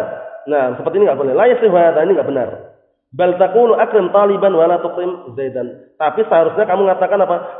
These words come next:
Muliakanlah seorang pelajar, tapi kamu jangan muliakan apa? Zaid. Jadi pelajar manapun silahkan, sama betul satu aja bisa. Tapi kalau Zaid nggak boleh. Paham ya? Lafaznya seperti itu. Akrim taliban wa la tukrim Zaidan. Li'anal itlaq la yatanawal illa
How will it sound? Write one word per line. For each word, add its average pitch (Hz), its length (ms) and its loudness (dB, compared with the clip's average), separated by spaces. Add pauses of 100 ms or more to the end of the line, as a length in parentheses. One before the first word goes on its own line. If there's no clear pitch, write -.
Muliakanlah 202 560 4
seorang 190 240 2
pelajar, 180 480 2
tapi 190 240 -4
kamu 208 240 2
jangan 160 240 0
muliakan 165 480 0
apa? 120 320 -8
Zaid. 117 240 -4 (880)
Jadi - 160 -4
pelajar 180 320 0
manapun 175 320 0
silahkan, 170 400 -2
sama 156 160 -2
betul 165 160 -2
satu 156 240 -2
aja 135 340 -2 (460)
bisa. 143 400 -4 (260)
Tapi - 140 -10
kalau 190 160 2
Zaid 190 160 0
nggak 127 160 -4
boleh. 117 200 -4 (760)
Paham 151 160 -8
ya? 123 160 0 (320)
Lafaznya 135 400 -6
seperti 139 240 -6
itu. 110 240 -10
Akrim 147 400 -4
taliban 160 320 -4
wa 196 80 4
la 185 80 2
tukrim 151 320 -4
Zaidan. 104 480 -6 (560)
Li'anal 185 400 2
itlaq 190 400 2
la 190 160 4
yatanawal 190 480 4
illa 190 180 4